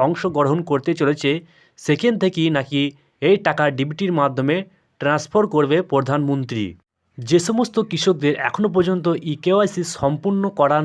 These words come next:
নয়, তারা অবশ্যই নিকটতম সিএসসি কেন্দ্র গিয়ে ইকেওয়াইসিটি সম্পূর্ণ করে রাখুন। কারণ ইকেওয়াইসি না থাকলে এই পিএম কিষাণের উনিশতম কিস্তির টাকা আপনার ব্যাংক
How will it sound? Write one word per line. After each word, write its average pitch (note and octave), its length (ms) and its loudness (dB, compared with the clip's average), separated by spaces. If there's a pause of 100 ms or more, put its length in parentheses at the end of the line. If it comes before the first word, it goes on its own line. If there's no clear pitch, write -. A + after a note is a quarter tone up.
নয়, C#3+ 200 0 (400)
তারা C#3 160 4 (120)
অবশ্যই F3 460 2
নিকটতম E3 460 -2 (260)
সিএসসি F3 380 -2 (100)
কেন্দ্র D3 260 0 (160)
গিয়ে C#3 160 0 (420)
ইকেওয়াইসিটি F#3 500 0 (160)
সম্পূর্ণ D#3+ 380 -2 (120)
করে C#3 220 4
রাখুন। C#3 220 -2 (220)
কারণ C3+ 200 2 (200)
ইকেওয়াইসি F#3+ 480 0 (120)
না C3 60 2 (100)
থাকলে C#3+ 260 -2 (400)
এই D3 180 2 (460)
পিএম G3+ 260 2
কিষাণের D#3+ 360 0
উনিশতম D#3 320 -2 (140)
কিস্তির E3 380 -8
টাকা C#3 160 0 (140)
আপনার C3+ 300 0 (400)
ব্যাংক F3 220 2